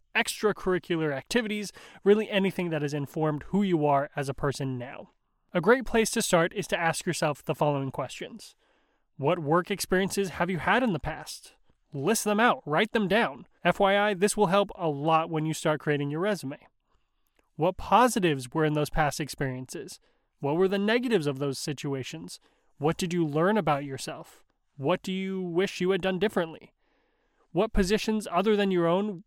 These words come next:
interested you or disinterested you in the company? And why were you interested or disinterested in those positions? Why did you choose that particular position?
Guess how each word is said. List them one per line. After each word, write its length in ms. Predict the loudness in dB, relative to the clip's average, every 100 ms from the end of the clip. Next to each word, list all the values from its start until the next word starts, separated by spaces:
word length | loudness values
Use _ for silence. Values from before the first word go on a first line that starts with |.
| _
interested 520 | -2 4 2 2 -6
you 200 | -8 -14 -2
or 240 | 2 2
disinterested 800 | 0 0 2 0 0 -2 -6 -6
you 240 | -6 -6 -4
in 240 | -4 -4
the 80 | 0
company? 420 | 0 0 -8 -12 _ _ _ -6
And 260 | -4 -4
why 520 | -2 0 0 -2 -6 -14 -6
were 160 | -4
you 180 | -2 -4
interested 420 | -4 -6 -6 -8
or 160 | -6 -4
disinterested 920 | -2 -4 -4 -8 -6 -6 -8 -10 -10
in 200 | -8 -8
those 380 | -8 -10 -12 -8
positions? 520 | -8 -8 -10 -18 -20 _ _ _ -2
Why 200 | 0 2
did 160 | 0
you 100 | -4
choose 360 | -6 -2 0 2
that 180 | -2 -2
particular 540 | -6 -6 -6 -4 -4 -6
position? 540 | -8 -6 -8 -10 -14